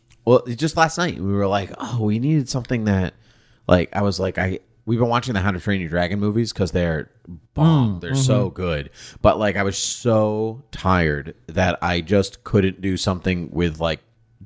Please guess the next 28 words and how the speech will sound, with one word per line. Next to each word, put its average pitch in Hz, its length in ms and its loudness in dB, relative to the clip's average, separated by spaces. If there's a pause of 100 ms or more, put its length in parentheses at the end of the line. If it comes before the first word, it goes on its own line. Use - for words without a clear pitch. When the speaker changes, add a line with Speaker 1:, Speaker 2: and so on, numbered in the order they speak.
(120)
Speaker 1:
children's 110 840 0
yelling. 147 560 2 (140)
Speaker 2:
Oh, 127 300 4
sure. 107 200 -4
Speaker 1:
You 113 40 0
know 110 100 2
how 104 140 -2
that 101 180 -4
Speaker 2:
The 120 80 -2
Speaker 1:
goes? 120 140 2
Speaker 2:
high 117 160 0
energy 107 320 -4
Speaker 1:
Yeah, 113 160 2
the 101 60 -2
Speaker 2:
yelling. 95 140 -2
Speaker 1:
high 110 120 -2
Speaker 2:
Yeah, 104 80 -2
Speaker 1:
energy 104 280 -6
Speaker 2:
yeah. 110 60 0
Speaker 1:
of 98 60 -2
a 90 40 -6
children, 104 340 -4
of 95 180 0
a 92 60 0
kid's 101 220 0
movie. 127 480 -2
Um, 95 320 2
so, 95 380 0